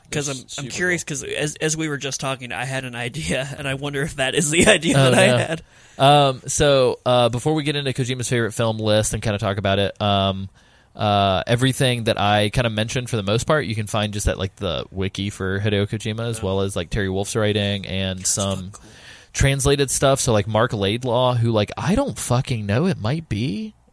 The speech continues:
Speaker 2: the Mark Laidlaw that,
Speaker 1: Yeah.
Speaker 2: like, was one of the writers on Half-Life.
Speaker 1: I was gonna say, like,
Speaker 2: I have no clue. Maybe it's just similar name, but this guy named Mark Laidlaw translated some articles.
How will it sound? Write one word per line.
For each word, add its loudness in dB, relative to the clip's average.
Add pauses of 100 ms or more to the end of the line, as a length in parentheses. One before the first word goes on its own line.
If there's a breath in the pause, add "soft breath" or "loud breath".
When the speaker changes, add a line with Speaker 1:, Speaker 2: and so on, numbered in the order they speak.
(160)
Speaker 2:
the 0
Mark -4
Laidlaw 0
that, -2
Speaker 1:
Yeah. 2
Speaker 2:
like, -2
was 0
one 2
of 0
the 0
writers 0
on 0
Half-Life. 0
Speaker 1:
I -2
was 2
gonna -2
say, 2
like, -4
Speaker 2:
I 2
have 0
no 2
clue. -2
Maybe 2
it's -2
just -2
similar 0
name, 0
but -2
this 0
guy 2
named 0
Mark 2
Laidlaw 4
translated -2
some -8
articles. -2